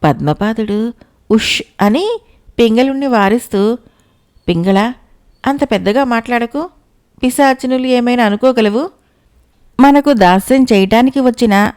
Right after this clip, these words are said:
పిశాచినులు అయినా సరే, మనము కించపరచటం మంచిది కాదు. వాళ్ళని ఈ మూడు రోజులు గంధర్వకాంతలుగానే సంభావిద్దాము" అన్నాడు. తర్వాత పద్మపాదుడు, పింగళుడు భోజనాలు ముగించారు.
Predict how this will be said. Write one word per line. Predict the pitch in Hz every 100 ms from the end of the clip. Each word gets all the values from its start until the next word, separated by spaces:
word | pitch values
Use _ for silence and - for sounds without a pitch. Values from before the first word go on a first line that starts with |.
| -
పిశాచినులు | 214 202 233 240 233 226 208 220 - -
అయినా | 185 220
సరే, | 240 196 185 359 - _ _ _ _ -
మనము | 302 320 277 247 254
కించపరచటం | 226 214 302 285 247 208 254
మంచిది | 262 208 240 247
కాదు. | 202 185 180 _ _ _ _ _ _ _ -
వాళ్ళని | 302 294 285
ఈ | 277
మూడు | 247 190 208
రోజులు | 269 269 254 208 208 226 180 185
గంధర్వకాంతలుగానే | 190 208 233 262 233 208 208 233 214 190 269
సంభావిద్దాము" | 330 208 196 254 269 196 190 196 285 -
అన్నాడు. | 208 196 190 _ _ _ _ _ _ _ _ _ _ _
తర్వాత | 156 151 151 175 202 190 196 226 240
పద్మపాదుడు, | 202 160 180 233 240 233 220 214 220
పింగళుడు | 220 196 214 240 208 214
భోజనాలు | 220 214 226 247 233 262
ముగించారు. | 262 214 214 202 196 190